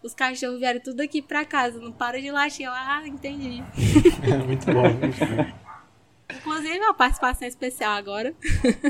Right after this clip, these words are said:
Speaker 1: <laughs>
Speaker 2: Beleza. É, acho que deu pra entender um pouco sobre solidão e solitude. É, se você tiver mais alguma coisa pra falar, pode falar. Mas legal, tipo, eu não tinha pensado sobre isso.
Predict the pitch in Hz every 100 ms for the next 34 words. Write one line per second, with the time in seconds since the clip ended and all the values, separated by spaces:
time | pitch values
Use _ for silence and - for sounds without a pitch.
0 | - 349 - - - - - - 127 123
1 | 139 120 127 117 104 - 311 - - -
2 | - - 131 131 131 123 120 - _ 220
3 | 220 190 _ _ _ - 196 214 214 170
4 | 156 170 196 165 123 147 135 135 127 120
5 | 123 117 117 113 117 104 - - 107 -
6 | _ _ 113 107 101 101 101 104 - -
7 | 135 135 131 123 135 131 - 117 107 113
8 | - 135 113 123 175 - - - - -
9 | _ _ 123 123 135 131 156 170 151 135
10 | - - 123 - - 139 135 175 170 156
11 | 139 131 123 117 120 -